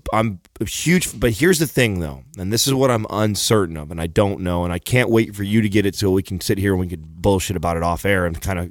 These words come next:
figure this out together, is I don't know if it's something that's happening instantly.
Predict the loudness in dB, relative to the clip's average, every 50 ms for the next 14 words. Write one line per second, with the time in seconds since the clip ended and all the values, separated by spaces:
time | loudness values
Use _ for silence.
0 | -12 _ -6 -4 -4 -2 -2 -2 -2 -2 -2 -2 -2 -2 -2 -2 -4 -6 -6 -6
1 | -6 -6 -6 -8 -10 -14 _ _ _ _ _ _ -20 -20 -20 _ _ -18 -14 -10
2 | -8 -8 -6 -6 -4 -2 0 2 4 4 4 2 2 2 2 4 4 4 4 4
3 | 2 0 _ _ _ _ _ _ _ _ _ _ _ _ _ _ _ _ -2 -2
4 | 0 2 2 0 2 0 0 2 0 0 2 0 0 2 4 4 4 2 2 0
5 | -4 -6 -8 _ _ _ _ _ _ _ _ _ -6 -2 0 2 2 2 2 2
6 | 2 4 2 2 0 -2 _ _ _ _ _ _ _ 0 0 0 0 2 2 2
7 | 2 4 4 4 2 2